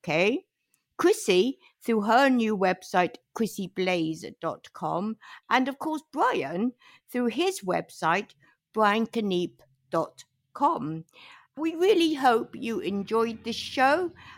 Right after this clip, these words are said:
and thank you so very much for listening, and we look forward to your company next month.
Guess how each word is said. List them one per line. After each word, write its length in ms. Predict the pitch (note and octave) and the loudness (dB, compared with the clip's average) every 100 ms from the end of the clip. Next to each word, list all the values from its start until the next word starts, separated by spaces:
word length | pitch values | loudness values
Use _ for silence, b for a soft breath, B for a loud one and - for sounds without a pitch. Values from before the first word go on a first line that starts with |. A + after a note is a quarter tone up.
| - | -4
and 140 | B3 | -4
thank 360 | - D4 C#4+ C4+ | 0 2 2 -2
you 100 | C#4 | -2
so 340 | C#4 B3 A#3 - | 2 2 2 -2
very 280 | D#4+ E4+ B3 | 0 2 0
much 380 | F#3+ G3 - - | 2 0 0 -6
for 120 | G#3 | -8
listening, 580 | G3 A#3+ - C4+ C#4+ C#4+ B B B - | -4 -6 -2 0 0 -2 B B B -2
and 200 | A3 A3 | 0 2
we 140 | C4+ | 2
look 260 | C4 A#3+ - | 4 2 0
forward 600 | - D4 B3+ E3+ F3+ _ b b b - | 0 4 4 4 2 _ b b b -6
to 440 | A3+ G#3 G3+ - | -2 0 -2 -6
your 360 | F3 F3+ E3+ - - _ - | -2 2 2 0 -6 _ -2
company 720 | D#4 B4 - D#3+ E3 A3+ - _ | -2 0 -2 2 2 2 -2 _
next 440 | F3+ F3 - - F#3+ | -2 -2 -2 -10 -4
month. 340 | F#3 D3 C3 | -2 -2 -4